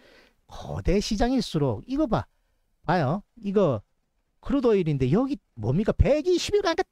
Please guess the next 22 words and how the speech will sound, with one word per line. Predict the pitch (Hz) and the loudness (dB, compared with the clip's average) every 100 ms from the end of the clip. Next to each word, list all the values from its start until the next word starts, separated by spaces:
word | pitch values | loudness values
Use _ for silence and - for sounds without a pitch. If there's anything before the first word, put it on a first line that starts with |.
| _ | _
딱 | - - 90 85 | -2 0 0 0
두드려 | - 403 359 | 0 0 2
맞고 | 320 285 | 2 2
내려오잖아요. | 277 269 269 269 170 131 156 123 98 | 2 2 2 2 0 0 -2 -2 -4
그죠? | 151 185 | -2 0
여기 | 269 254 | 2 2
뭡니까? | 147 180 127 | 2 0 0
이백사십 | 123 214 320 - 320 - 370 | 2 2 0 0 0 2 2
일 | |
가니까 | 359 311 269 - | 2 0 -2 -2
딱 | 302 | -2
올라오죠. | - 349 302 196 120 - _ _ _ _ - | 2 4 4 2 0 -4 _ _ _ _ -2
와, | 262 240 175 | 0 2 2
너무 | 117 139 160 208 302 339 - _ _ _ _ _ _ _ | 2 2 2 2 0 0 -4 _ _ _ _ _ _ _
정석적이지 | - - 165 285 330 285 208 | 2 2 2 -2 0 0 0
않습니까? | 131 196 247 - _ _ - - | -2 -4 -6 -8 _ _ -20 -6
정석, | 269 269 330 - - | -2 0 0 -4 0
정석에 | 208 285 320 | 2 2 0
맞춰서 | 220 311 262 214 160 - | 0 0 2 2 0 -4
하면 | - 311 320 | -6 -4 0
되는 | - 151 | 0 0
겁니다. | 202 120 120 143 | 0 -2 -2 -2